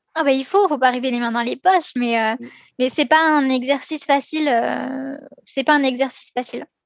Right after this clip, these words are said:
Speaker 1: <laughs>
Speaker 2: Et justement, c'est vrai que toute ta démarche, du coup, de recherche d'emploi peut être un peu, euh,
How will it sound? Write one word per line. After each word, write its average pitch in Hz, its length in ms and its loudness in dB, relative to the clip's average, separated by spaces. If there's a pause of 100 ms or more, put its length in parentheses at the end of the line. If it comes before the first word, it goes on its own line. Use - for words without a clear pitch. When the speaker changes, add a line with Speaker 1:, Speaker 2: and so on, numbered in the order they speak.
Speaker 1:
<laughs> - 520 -8 (160)
Speaker 2:
Et 240 120 -2
justement, 294 540 0
c'est 294 140 -8
vrai 254 120 -6
que 320 120 -4
toute 311 100 -10
ta 269 100 -2
démarche, 262 500 -2
du 233 100 -8
coup, 285 140 -8
de 240 80 -4
recherche 247 460 -2
d'emploi 254 340 2
peut 294 140 -6
être 220 160 -4
un 240 140 -2
peu, 262 360 -2
euh, 208 40 -4